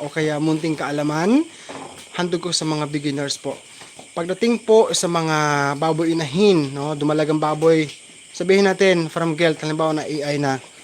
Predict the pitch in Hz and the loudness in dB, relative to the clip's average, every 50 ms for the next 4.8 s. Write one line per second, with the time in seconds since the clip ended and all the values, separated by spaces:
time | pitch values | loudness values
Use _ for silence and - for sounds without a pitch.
0 | - - - 131 139 139 135 131 127 120 113 - - - - - - - - - | -20 -16 -10 -8 -6 -4 -4 -4 -6 -8 -12 -18 -20 -20 -20 -20 -20 -20 -20 -20
1 | - - - 160 151 147 147 143 143 139 143 156 185 208 226 240 233 226 220 214 | -16 -10 -6 -4 -2 -2 0 0 -2 -2 0 2 4 4 4 4 4 4 6 6
2 | 208 208 202 202 185 - 185 175 165 160 165 170 160 151 160 156 147 - 143 127 | 8 8 6 4 4 4 2 2 2 2 0 0 0 0 0 -2 0 -2 -4 -4
3 | - - - 185 185 208 208 180 170 185 185 180 160 156 156 147 151 151 139 131 | -4 -2 2 4 6 6 6 6 6 6 6 6 4 0 -2 0 0 0 -2 0
4 | 135 135 131 131 127 120 120 117 - - - - 135 135 135 139 | -2 -2 -2 -2 -4 -6 -10 -14 -18 -20 -20 -20 -14 -12 -12 -12